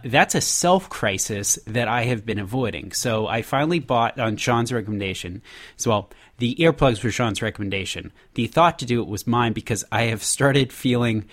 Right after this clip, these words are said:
not just I can't hear very well the next morning or even the night of the concert, it's I feel ill the next day after <laughs> concerts, and it, like, an earache, and I,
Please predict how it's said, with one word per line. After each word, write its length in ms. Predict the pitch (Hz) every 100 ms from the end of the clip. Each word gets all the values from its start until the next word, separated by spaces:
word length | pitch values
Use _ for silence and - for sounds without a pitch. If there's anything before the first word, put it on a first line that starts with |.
| - -
not 240 | 120 156
just 200 | 185 -
I 60 | 143
can't 280 | - 151 120
hear 260 | 120 156 147
very 200 | 139 117
well 220 | 110 107
the 80 | 107
next 260 | 104 -
morning 380 | 107 101 98 98 -
or 120 | 110
even 260 | 113 117
the 80 | 110
night 180 | 110 110
of 80 | 101
the 60 |
concert, 280 | - 113 107
it's 220 | - 113 - - - - -
I 200 | 143 165
feel 480 | - 170 147 117 - _
ill 520 | 160 165 143 110 98 -
the 100 | 131
next 360 | 127 123 -
day 220 | - 120 113
after 340 | - - 113
<laughs> 60 | -
concerts, 760 | - 135 - - 107 - - - - -
and 120 | 147
it, 360 | 147 147 -
like, 180 | 127 135
an 200 | 123 120 -
earache, 640 | 156 156 151 131 110 107 -
and 140 | 127
I, 180 | 120 120